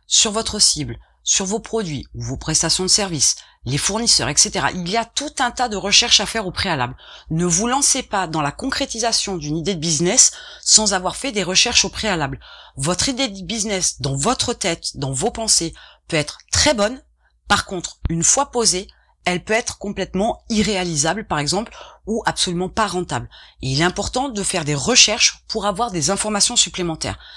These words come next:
Savoir si effectivement il y a un vrai marché sur lequel se positionner, voire même définir une niche,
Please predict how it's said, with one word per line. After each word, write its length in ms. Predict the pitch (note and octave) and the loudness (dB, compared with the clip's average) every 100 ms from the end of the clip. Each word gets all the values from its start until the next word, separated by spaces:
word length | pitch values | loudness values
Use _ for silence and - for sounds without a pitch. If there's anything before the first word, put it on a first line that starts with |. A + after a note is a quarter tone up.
| - - | -10 -4
Savoir 340 | D3+ D3+ D#3+ | 0 2 2
si 160 | - D3+ | 2 -2
effectivement 400 | D3+ - E3 D3+ | -6 -4 -4 -2
il 60 | |
y 40 | C3 | -2
a 60 | |
un 80 | B2 | 0
vrai 220 | A#2+ G3 | 0 2
marché 260 | G#3 - A3 | 2 2 2
sur 160 | - | 0
lequel 240 | E3+ E3 D3 | -2 -2 0
se 120 | D3+ | 0
positionner, 600 | B2 B2+ C3 - G#3 D#4 - - - | -2 -4 -2 -2 -4 -6 -12 -20 -10
voire 160 | C3+ A#2 | -2 0
même 200 | C#3+ C3 | 0 -2
définir 420 | A#2+ - B2 A2 | -2 -2 -2 -2
une 140 | B2+ | 0
niche, 420 | E3 C4+ D4+ - | 4 6 8 6